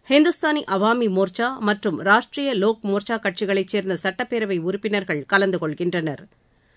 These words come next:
அதன்பின் கூட்டணி கட்சிகளின் தலைவர்கள் ஆளுநர் திரு ஆரிஃப் முகமது கானை சந்தித்து புதிய ஆட்சி அமைக்க உரிமை கோர உள்ளனர். அம்மாநில சட்டப்பேரவைக்கு நடைபெற்ற தேர்தலில் தேசிய ஜனநாயக கூட்டணி இருநூற்று இரண்டு இடங்களில் வெற்றி பெற்று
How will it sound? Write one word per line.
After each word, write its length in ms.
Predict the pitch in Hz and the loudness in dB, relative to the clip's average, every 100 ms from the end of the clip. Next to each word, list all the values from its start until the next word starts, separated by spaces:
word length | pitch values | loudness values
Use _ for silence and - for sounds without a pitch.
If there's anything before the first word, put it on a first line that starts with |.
| _ _ | _ _
அதன்பின் 460 | 220 214 202 226 311 - | 6 6 4 2 -2 0
கூட்டணி 360 | 262 285 269 254 | -2 0 0 0
கட்சிகளின் 520 | 202 196 214 208 202 | -2 0 0 2 0
தலைவர்கள் 500 | 185 180 180 202 233 - _ _ | 0 0 0 -2 -4 -8 _ _
ஆளுநர் 480 | 214 277 320 311 285 | 8 8 8 2 2
திரு 180 | 247 - | 0 4
ஆரிஃப் 320 | 190 240 262 | 4 4 2
முகமது 380 | 214 208 214 208 | 0 2 2 0
கானை 320 | - 202 202 | -2 0 0
சந்தித்து 440 | 190 190 196 196 139 - | 0 0 0 -2 -8 -8
புதிய 380 | - 262 302 311 | -4 -2 0 0
ஆட்சி 380 | 202 196 196 214 | 2 2 2 0
அமைக்க 300 | 185 180 285 | 2 0 0
உரிமை 360 | 202 208 220 | 2 4 4
கோர 240 | 220 165 156 | 2 -2 -2
உள்ளனர். 420 | 160 185 160 135 - _ _ _ - | 0 2 0 -4 -14 _ _ _ 0
அம்மாநில 500 | 214 208 262 349 339 | 2 4 4 4 2
சட்டப்பேரவைக்கு 640 | - 190 254 285 262 247 220 | -2 -4 -2 -2 -2 -2 0
நடைபெற்ற 440 | 190 202 196 185 | 0 0 -2 -4
தேர்தலில் 540 | 180 185 175 190 220 226 | -2 0 2 2 0 0
தேசிய 340 | 180 226 - 285 | 2 4 4 0
ஜனநாயக 520 | 214 208 208 208 196 | 2 2 2 2 2
கூட்டணி 380 | 226 226 240 147 - | 2 0 2 0 0
இருநூற்று 500 | 208 285 311 - 269 | 2 4 4 2 -2
இரண்டு 300 | 180 196 226 | 2 2 2
இடங்களில் 420 | 208 220 240 240 170 | 0 0 0 0 -2
வெற்றி 240 | 170 208 | -4 -4
பெற்று 320 | 190 180 220 | -4 -4 -4